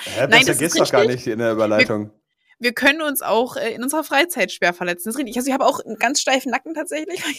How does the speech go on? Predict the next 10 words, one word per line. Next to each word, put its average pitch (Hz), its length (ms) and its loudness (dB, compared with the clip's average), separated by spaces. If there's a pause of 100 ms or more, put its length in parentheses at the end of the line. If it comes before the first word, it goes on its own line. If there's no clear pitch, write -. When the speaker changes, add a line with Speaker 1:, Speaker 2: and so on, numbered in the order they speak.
Speaker 2:
<laughs> - 20 -4 (380)
Ich - 220 -6 (400)
lebe 185 220 0
Speaker 1:
Du 117 100 2
hast 127 120 6
auch - 140 6
Speaker 2:
gefährlich. - 80 0
Speaker 1:
neulich 127 340 4
einen 120 100 -2
kaputten 117 840 -2